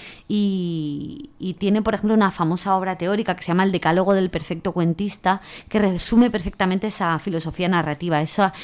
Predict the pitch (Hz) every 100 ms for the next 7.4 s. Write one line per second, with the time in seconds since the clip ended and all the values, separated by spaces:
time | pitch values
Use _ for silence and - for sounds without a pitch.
0 | - - 208 202 208 208 190 180 185 202
1 | - - 190 180 185 220 196 - 185 175
2 | 151 - 175 180 226 233 - 175 156 147
3 | 135 147 156 240 - - 196 208 196 196
4 | 202 262 - 180 - _ 180 180 160 143
5 | 180 233 - 196 240 180 156 143 143 -
6 | 190 165 160 240 208 165 175 175 165 160
7 | 240 233 240